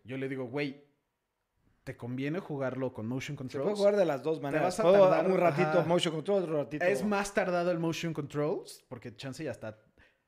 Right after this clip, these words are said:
Speaker 1: No digo que te canses en el sentido de que te cansas físicamente, pero llega un punto donde ya dices como que ya me harté.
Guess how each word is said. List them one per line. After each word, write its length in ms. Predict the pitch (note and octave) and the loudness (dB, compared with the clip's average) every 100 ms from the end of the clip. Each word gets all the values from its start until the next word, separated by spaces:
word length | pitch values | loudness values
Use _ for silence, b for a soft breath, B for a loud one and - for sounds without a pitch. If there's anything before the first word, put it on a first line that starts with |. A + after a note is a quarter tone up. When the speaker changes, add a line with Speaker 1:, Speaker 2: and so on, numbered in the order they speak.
| _ | _
Speaker 1:
No 220 | D3+ G3 B3 | -4 -2 -2
digo 240 | C4+ C#4 | -4 -4
que 120 | E3 | -6
te 200 | - B2 | -8 -8
canses 520 | - D#3+ F#3+ D4+ G4 | -4 -4 -4 -6 -6
en 100 | C3+ B2+ | -8 -8
el 60 | |
sentido 320 | C3 C3 D3+ | -10 -8 -6
de 100 | D3 | -6
que 100 | - | -8
te 120 | - - | -14 -12
cansas 300 | C#3 D3+ C#3+ | -10 -10 -14
físicamente, 760 | C3 D3+ A#2 A2 A#2+ G#3 A4 b b b b | -14 -12 -10 -8 -8 -10 -10 b b b b
pero 140 | C3+ | -4
llega 160 | D#3 F#3+ | 0 0
un 80 | F3+ | -2
punto 280 | F3 F3+ E3+ | -4 -2 -2
donde 280 | C#3+ C3+ | -2 -2
ya 140 | C3+ C#3+ | -2 -2
dices 240 | C#3+ C#3+ | -4 -8
como 200 | - B2 | -10 -10
que 160 | C3 B2 | -8 -4
ya 160 | D3 D#3 | -2 -2
me 100 | C#3+ | -6
harté. 420 | - C#3+ E4 | -6 -8 -8